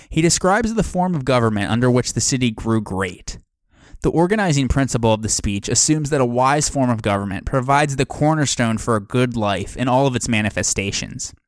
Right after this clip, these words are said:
Thus, the politia, meaning a type of government, or a constitution,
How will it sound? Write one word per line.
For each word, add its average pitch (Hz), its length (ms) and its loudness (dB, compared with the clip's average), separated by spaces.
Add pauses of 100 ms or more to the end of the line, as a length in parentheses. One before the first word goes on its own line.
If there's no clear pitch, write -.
(420)
Thus, 147 200 2
the 147 100 0
politia, 117 800 0 (300)
meaning 139 300 2
a 110 60 2
type 127 280 0
of 104 120 0
government, 101 540 -4 (120)
or 123 160 4
a 113 40 2
constitution, 110 840 -4